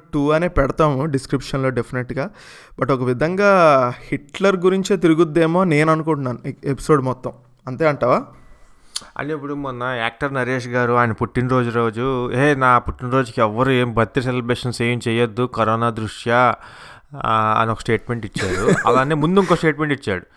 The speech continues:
Speaker 2: "ఎందుకంటే అందరూ మీ-, మిమ్మల్ని attack చేస్తున్నారంటే, ఆ, హీరో చుట్టే కదమ్మా ఎప్పుడు కథ ఉంటది" అని ఒక bold statement ఇచ్చాడు ఆయన. So,
Speaker 1: అవును.
Speaker 2: ఆ, ఆ, అలానే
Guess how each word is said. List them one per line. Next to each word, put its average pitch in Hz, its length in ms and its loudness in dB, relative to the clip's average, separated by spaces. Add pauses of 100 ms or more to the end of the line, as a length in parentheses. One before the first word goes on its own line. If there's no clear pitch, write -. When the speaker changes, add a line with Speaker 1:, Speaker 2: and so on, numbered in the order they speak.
(440)
Speaker 2:
"ఎందుకంటే 202 460 -2
అందరూ 170 280 0
మీ-, 170 220 0
మిమ్మల్ని 147 400 -2
attack 151 320 -6
చేస్తున్నారంటే, 143 920 -2 (880)
ఆ, 127 240 -10
హీరో 202 300 4 (100)
చుట్టే 220 220 0
కదమ్మా 165 340 0
ఎప్పుడు 156 400 -4
కథ 127 160 -2
ఉంటది" 135 640 -2
అని 123 220 -4
ఒక 143 140 -4 (280)
bold 156 240 4
statement 131 400 -2
ఇచ్చాడు 101 300 -6
ఆయన. 87 280 -10 (800)
So, 165 60 -2
Speaker 1:
అవును. 170 540 4 (480)
Speaker 2:
ఆ, 120 300 4
ఆ, 139 500 6 (240)
అలానే 170 600 2